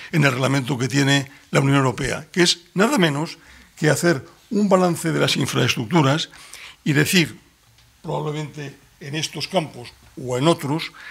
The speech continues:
que hay un balance tan favorable de algunos puntos de las nuevas infraestructuras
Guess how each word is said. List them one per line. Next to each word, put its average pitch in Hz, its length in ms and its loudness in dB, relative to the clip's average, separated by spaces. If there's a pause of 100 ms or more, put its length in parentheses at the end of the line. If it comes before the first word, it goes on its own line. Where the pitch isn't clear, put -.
(280)
que 151 200 6
hay 175 260 4 (120)
un 170 220 0
balance 160 640 0 (380)
tan 208 240 6
favorable 147 720 2
de 175 140 -8
algunos 135 360 -2
puntos 131 460 2
de 131 80 2
las 127 180 2
nuevas 151 360 4
infraestructuras 147 880 0